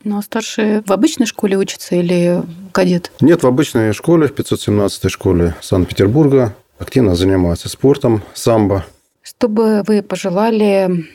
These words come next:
Speaker 1: молодым военным ученым, которые только начали свою стезю? Есть какие-то советы?
Speaker 2: Творческих успехов, не останавливаться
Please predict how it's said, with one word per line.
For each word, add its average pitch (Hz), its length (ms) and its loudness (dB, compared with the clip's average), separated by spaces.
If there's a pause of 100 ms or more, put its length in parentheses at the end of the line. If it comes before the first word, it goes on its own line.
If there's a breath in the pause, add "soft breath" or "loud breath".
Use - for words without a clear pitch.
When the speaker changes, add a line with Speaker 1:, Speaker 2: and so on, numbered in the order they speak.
Speaker 1:
молодым 190 640 0 (100)
военным 185 560 0
ученым, 196 640 2 (240 soft breath)
которые 196 360 2
только 190 280 0
начали 185 340 0
свою 202 340 0
стезю? 208 580 0 (240)
Есть 208 180 0
какие-то 185 400 0
советы? 180 580 0 (200)
Speaker 2:
Творческих 131 600 2
успехов, - 720 0 (160)
не 98 80 0
останавливаться 101 920 0